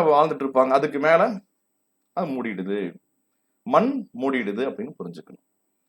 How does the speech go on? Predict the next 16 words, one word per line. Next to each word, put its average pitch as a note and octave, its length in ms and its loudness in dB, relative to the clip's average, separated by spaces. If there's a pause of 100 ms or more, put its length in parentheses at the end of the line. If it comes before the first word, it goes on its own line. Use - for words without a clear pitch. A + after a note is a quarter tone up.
(300)
இது F3+ 220 -2
எந்த F#3 260 2
காரணமா F3+ 360 4
இருக்கலாம். C3+ 340 2
வெள்ளமா C3+ 320 2
இருக்கலாம், C3 400 2
பூகம்பமா C3+ 400 0
இருக்கலாம், C3 300 0
ஏதோ G#3 80 6
ஒரு G#3 120 4
காரணம். B2 400 4
அப்போ F#3 280 -2
நம்ம, F3 540 0 (220)
நம்மளுடைய D#3+ 520 2
சுயஜாதத்தை F#3+ 560 4
தாண்டி G3+ 640 0